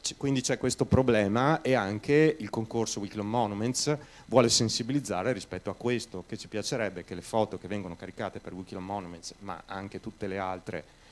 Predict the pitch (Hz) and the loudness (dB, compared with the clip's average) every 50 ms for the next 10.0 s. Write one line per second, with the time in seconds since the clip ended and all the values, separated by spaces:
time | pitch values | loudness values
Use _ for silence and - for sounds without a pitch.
0 | - - - - - 85 85 87 110 117 110 - - 110 101 92 104 104 104 101 | -20 -20 -20 -18 -14 -14 -10 -2 -2 0 2 0 0 0 -2 -2 -2 -2 -4 -4
1 | 95 92 - - 98 98 104 98 98 - - 98 - - 98 98 95 92 92 85 | -8 -8 -6 -6 -6 -4 -4 -8 -10 -10 -6 -6 -4 -2 -2 -4 -4 -4 -6 -6
2 | 90 90 - - - 95 90 90 87 90 - 107 101 104 123 160 156 - 95 87 | -6 -6 -8 -8 -6 -4 -4 -4 -4 -6 -8 -10 -10 -6 -6 -6 -6 -6 -10 -8
3 | 85 107 113 - 131 113 - - 104 101 - 113 107 117 113 107 101 87 82 90 | -8 -10 -8 -6 -6 -4 -4 -4 -6 -8 -8 -8 -8 -8 -8 -8 -10 -10 -8 -8
4 | 98 107 113 - - - - - - - - - - 113 110 107 107 107 107 104 | -8 -8 -10 -10 -14 -20 -20 -20 -20 -20 -20 -8 -4 -2 -2 0 0 0 0 0
5 | 101 101 104 - - - - - 143 127 113 107 107 - 127 120 120 107 92 87 | 0 0 -2 0 0 2 2 4 4 4 2 2 0 0 -2 0 0 0 -2 -2
6 | 92 - 110 101 107 117 120 113 - - - 123 131 - 110 - - 95 - - | -6 -4 -4 -2 0 0 -2 -2 -4 -6 -6 -6 -6 -6 -6 -14 -16 -14 -8 -8
7 | 85 78 80 87 - 139 - - 131 110 90 80 87 - - - _ - - - | -8 -6 -6 -4 -4 -4 -4 -4 -6 -6 -6 -6 -8 -8 -10 -16 _ -20 -16 -12
8 | 107 117 113 87 78 87 - - 98 - - 80 76 - - 87 78 - - 78 | -10 -8 -8 -8 -10 -10 -8 -8 -10 -8 -8 -12 -10 -8 -8 -10 -10 -8 -12 -14
9 | - 85 82 82 78 78 76 - - 85 90 92 - - - - - - - | -14 -14 -14 -14 -14 -14 -14 -16 -12 -10 -10 -10 -10 -14 -18 -16 -16 -16 -16